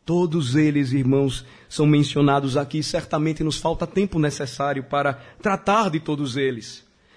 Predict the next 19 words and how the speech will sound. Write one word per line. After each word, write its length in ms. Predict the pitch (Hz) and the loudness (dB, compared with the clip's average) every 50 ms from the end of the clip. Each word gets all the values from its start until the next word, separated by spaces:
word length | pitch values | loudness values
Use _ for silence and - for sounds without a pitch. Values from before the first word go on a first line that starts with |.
| _ _ | _ _
Mas 160 | - 170 175 170 | -4 -2 0 0
aí 120 | 170 165 | 0 0
nós 220 | 160 160 156 156 | 0 0 -2 -2
prosseguimos. 800 | - - 170 156 - - 160 135 123 127 127 123 120 120 - - - - _ _ _ _ _ _ _ _ | -4 -4 -4 -4 -2 -4 -4 -2 0 0 0 0 -2 -4 -6 -12 -16 -20 _ _ _ _ _ _ _ _
Ele 140 | - 156 165 | -2 0 0
fala 240 | 151 - 175 170 160 | 0 2 2 2 2
também 260 | 160 - 151 151 151 | 2 4 4 4 4
dos 180 | 139 143 135 - | 4 2 -2 -4
profetas. 840 | - - 135 127 - - 131 127 120 123 - - - - - - - _ _ _ - - - - - | -2 -2 -2 -2 -2 -2 -4 -4 -4 -6 -10 -14 -18 -18 -20 -20 -20 _ _ _ -20 -20 -8 0 4
E 100 | 196 226 | 6 6
aqui 320 | 208 202 226 226 233 254 | 6 4 2 2 4 4
agora 720 | 233 208 175 165 196 226 247 254 247 196 156 139 120 - - - - | 4 4 4 4 4 4 4 4 4 2 2 2 0 -4 -10 -2 0
ele 200 | 185 208 226 220 | 2 2 4 2
vai 360 | 165 175 226 233 233 233 226 | 2 2 2 4 4 2 0
demonstrar 920 | 185 165 147 226 254 240 240 226 190 - - - - 208 214 240 254 254 | 0 2 2 4 6 6 6 6 6 4 0 -4 -4 -2 0 0 2 2
o 60 | 226 - | 0 0
que 140 | - - | 0 0
estes 320 | 226 - - - 175 135 151 | 0 0 0 -2 -2 0 2
homens, 540 | 190 226 240 220 175 139 120 117 - - | 2 2 4 4 2 2 0 -2 -6 -12